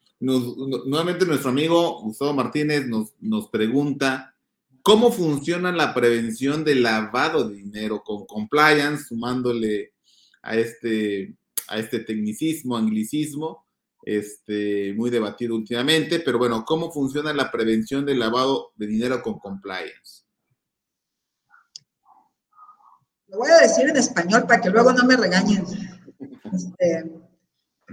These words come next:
Speaker 2: as compliance o cumplimiento, yo creo que la, la prevención del lavado de dinero queda comprendido, ¿no? Dentro del concepto de cumplimiento, porque no solamente vamos a tener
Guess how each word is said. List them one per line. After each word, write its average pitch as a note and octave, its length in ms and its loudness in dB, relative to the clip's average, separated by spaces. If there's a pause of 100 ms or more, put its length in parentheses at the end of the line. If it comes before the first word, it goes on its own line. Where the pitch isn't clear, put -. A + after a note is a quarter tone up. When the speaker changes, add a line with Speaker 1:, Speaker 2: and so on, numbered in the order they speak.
(140)
Speaker 2:
as G3 220 0
compliance B3+ 720 6
o G#3 80 0
cumplimiento, A3 1160 0
yo F#3+ 120 -16
creo A#3 260 -2
que - 400 -4 (380)
la, G3 340 0 (220)
la G#3 160 2
prevención G3+ 340 -6
del C4+ 100 4
lavado A#3+ 200 2
de A3+ 60 0
dinero A3 240 0
queda A#3 420 -2 (560)
comprendido, A#3+ 1400 2
¿no? G3+ 380 -8
Dentro G#3 320 -4
del G3 220 -2
concepto A3+ 580 0
de A3 140 -4
cumplimiento, F3+ 720 -8
porque G#3 260 -16
no A#3 140 -4
solamente A3 580 -2
vamos G#3 300 2
a - 100 -10
tener F#3+ 400 -10